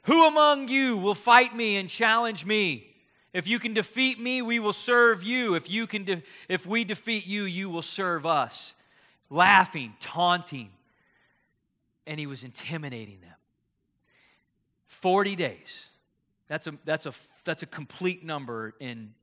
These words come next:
Old Testament Hebrew number, right?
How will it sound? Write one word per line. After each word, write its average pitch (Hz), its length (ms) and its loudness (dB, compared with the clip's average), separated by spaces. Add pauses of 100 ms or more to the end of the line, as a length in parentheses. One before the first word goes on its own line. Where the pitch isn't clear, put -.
(240)
Old 135 220 -12
Testament 131 500 -8
Hebrew 123 520 -12 (360)
number, 101 260 -14
right? 110 280 -10